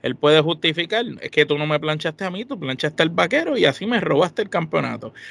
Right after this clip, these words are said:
Y Adam Cole gana. Entonces Adam Cole le dice, "Yo soy mejor que tú, yo soy de verdad el líder". Y entonces ahí creas esa riña entre ellos dos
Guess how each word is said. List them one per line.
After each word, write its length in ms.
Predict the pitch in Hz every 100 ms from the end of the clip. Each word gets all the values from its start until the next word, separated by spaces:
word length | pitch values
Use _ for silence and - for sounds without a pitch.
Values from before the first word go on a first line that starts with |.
| - -
Y 100 | 156
Adam 240 | 156 147
Cole 280 | - 185 202
gana. 340 | 170 127 120
Entonces 320 | 117 139 165 190
Adam 160 | 185
Cole 260 | 196 196 202
le 60 |
dice, 260 | 233 202 165
"Yo 120 | 151
soy 160 | 160 185
mejor 360 | 175 165 170
que 140 | - 170
tú, 240 | 175 185 - - - _
yo 160 | 143 147
soy 160 | 165 165
de 160 | 165
verdad 540 | 160 156 160 165 160 147
el 140 | 147
líder". 480 | 170 190 180 220 -
Y 140 | - 147
entonces 440 | 143 214 233 202
ahí 260 | 151 143 160
creas 720 | - 185 214 175 147 - - - - _
esa 320 | 139 151 180
riña 520 | 175 190 185 156 143 - - _
entre 500 | - 139 131 135 135
ellos 260 | 156 190 196
dos 260 | 165 151 180